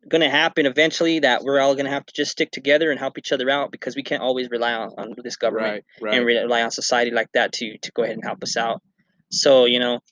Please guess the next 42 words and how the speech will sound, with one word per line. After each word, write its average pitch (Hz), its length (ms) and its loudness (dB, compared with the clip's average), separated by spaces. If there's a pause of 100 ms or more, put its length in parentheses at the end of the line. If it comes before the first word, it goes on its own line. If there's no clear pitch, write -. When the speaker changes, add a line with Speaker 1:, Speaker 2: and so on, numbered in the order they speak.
(320)
Speaker 1:
thanks 233 200 2
again, 220 220 4
everybody, 214 320 4
for 156 120 -4
listening. 175 440 2
We 156 80 -2
really 180 220 0
appreciate, - 400 -6 (360)
appreciate 160 380 0
all 160 160 6
you 147 140 0
listeners 127 540 -4
out 131 220 -2
there, 120 220 0 (460)
you 139 100 -4
know, 135 200 0
and, 123 640 -2 (360)
you 139 120 -4
know, 123 200 0
we 131 200 -2
really 156 180 4
appreciate, 151 540 2
appreciate 156 340 -2
you 143 100 0
guys 139 160 4
taking 143 220 0
the 123 80 -4
time 139 320 -2
to 117 260 -2 (420)
just - 140 -4
listen 320 160 4
to 262 80 6
what 208 140 8
we 190 40 4
got 190 180 4
to 135 80 -6
say, 160 260 2
you 127 120 -4
know, 123 140 -8
'cause 135 140 -6
this 143 200 -10
is - 280 -8